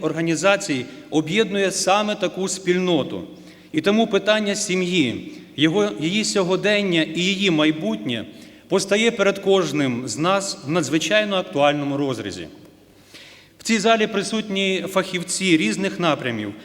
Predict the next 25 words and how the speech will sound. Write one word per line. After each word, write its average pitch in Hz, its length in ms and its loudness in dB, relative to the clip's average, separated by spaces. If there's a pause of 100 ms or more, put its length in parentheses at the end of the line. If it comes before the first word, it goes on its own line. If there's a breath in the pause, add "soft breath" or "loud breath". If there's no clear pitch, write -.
(220 loud breath)
які 185 340 0
дотичні 202 640 -2
до 165 120 0
сімейної 165 580 2
проблематики. 139 720 -2 (640 loud breath)
Ви 214 180 4
своє 220 280 0
слово 196 720 2
вже 160 180 0
сказали 196 640 2
або 160 240 0
ще 165 220 -2
скажете 151 640 0 (320 loud breath)
авторитетно 175 880 0
і 160 60 -2
фахово. 131 580 -4 (760 loud breath)
Я 220 200 4
ж 196 60 -4
зі 208 100 -2
свого 220 300 2
боку 220 360 0
хочу 214 340 -4
висловити 196 560 0
нашу 202 360 0
стурбованість 165 960 -2